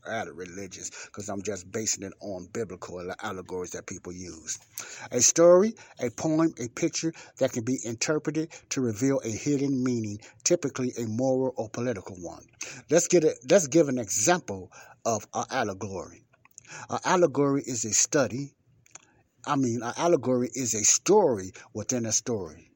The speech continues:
Okay, Joe, what do you mean by that? Okay, it has a surface story and another story. That means it's, it's two stories. Allegories usually is always two stories. Okay, let me let, let me let the, uh, author finish interpreting.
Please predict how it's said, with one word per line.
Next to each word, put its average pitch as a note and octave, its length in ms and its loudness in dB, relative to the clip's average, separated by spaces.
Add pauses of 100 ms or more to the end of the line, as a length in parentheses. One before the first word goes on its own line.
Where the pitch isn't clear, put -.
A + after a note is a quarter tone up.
Okay, D3+ 220 -4
Joe, C3 180 2
what D3+ 120 2
do C#3+ 40 -2
you C#3+ 60 -2
mean C3+ 160 -2
by G#2+ 220 -4
that? G2 160 -2
Okay, G2+ 240 -10 (240)
it C#3+ 100 2
has D3 240 4
a G#2+ 80 -2
surface D#3 480 2
story D#3 460 4 (260)
and B2 140 -4
another A2+ 360 -2
story. A2 300 -2
That F3 100 0
means G3 220 -2
it's, C#3+ 160 0
it's - 220 -4
two - 180 -4
stories. B2+ 500 -2
Allegories D3 560 0
usually B2+ 300 -4
is G#2+ 100 -10
always A#2+ 320 -2
two - 160 -6
stories. G2+ 640 -8 (300)
Okay, G2+ 240 -10 (320)
let C3 100 0
me C#3 80 -2
let, C3+ 220 -2
let B2+ 100 -6
me C3+ 80 -4
let C3 140 -2
the, - 120 -6
uh, A#2 320 -2
author A2+ 300 -6
finish G#2+ 340 -8
interpreting. - 500 -10